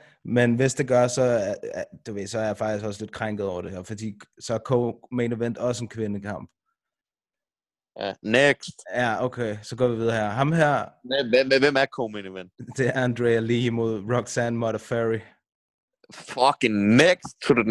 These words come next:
Speaker 2: next, next, next, man.
Speaker 1: <laughs> Ham her, det er en, som Demir har kæmpet mod. Alan Patrick.
Speaker 2: Øh,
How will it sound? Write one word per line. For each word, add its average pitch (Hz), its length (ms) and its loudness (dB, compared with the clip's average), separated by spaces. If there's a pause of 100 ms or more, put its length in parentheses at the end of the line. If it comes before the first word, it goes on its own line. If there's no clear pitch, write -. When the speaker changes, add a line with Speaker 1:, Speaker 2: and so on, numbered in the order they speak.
Speaker 2:
next, 151 300 2
next, 143 320 0
next, 139 460 0
man. 143 320 -4 (920)
Speaker 1:
<laughs> - 800 -8
Ham 147 160 6
her, 143 280 6 (240)
det 147 100 6
er 151 60 4
en, 151 80 -2
som 147 180 -2
Demir 139 240 4
har 139 60 6
kæmpet 120 300 0
mod. 104 220 -4 (1160)
Alan 123 380 4
Patrick. 139 480 -2
Speaker 2:
Øh, 113 360 8